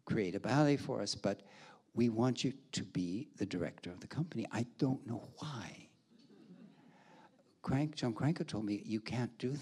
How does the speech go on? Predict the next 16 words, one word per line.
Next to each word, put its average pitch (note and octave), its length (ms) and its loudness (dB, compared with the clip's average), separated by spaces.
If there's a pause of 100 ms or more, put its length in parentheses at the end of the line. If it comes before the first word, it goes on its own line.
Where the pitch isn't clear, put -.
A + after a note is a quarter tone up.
that. - 300 -8
<laughs> - 100 -20
You, - 140 -6
you, A#2+ 140 -2 (100)
you B2 80 2
don't A#2+ 240 -2
know G#2+ 100 -4
how A2 240 2
to G#2+ 180 -4
do C#3+ 240 4
that," G#2+ 320 -2 (520)
which - 240 -2
made A2+ 200 6
me, G#2+ 120 2
of - 80 -4
course, - 300 -4